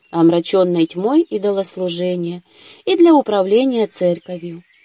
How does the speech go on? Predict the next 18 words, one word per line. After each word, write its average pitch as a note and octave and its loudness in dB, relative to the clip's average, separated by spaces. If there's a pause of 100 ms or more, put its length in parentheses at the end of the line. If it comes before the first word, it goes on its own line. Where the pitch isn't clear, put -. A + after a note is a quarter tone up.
(280)
Патриарх F#3 -2
Константинопольский G3+ -2
святой A3 0
Николай A#3+ -2
Хрисоверх A3+ -2 (460)
вместе D#4+ 2
с - -10
собором C4 2
епископов B3+ -2
избрал C4 0
и C4+ -6
поставил A#3+ 0
митрополитом G3+ -2
на F3+ -2
Русь C#4+ -2
Михаила, G#3+ -4 (520)
премудрого F#3+ 2
разумом, A3+ 0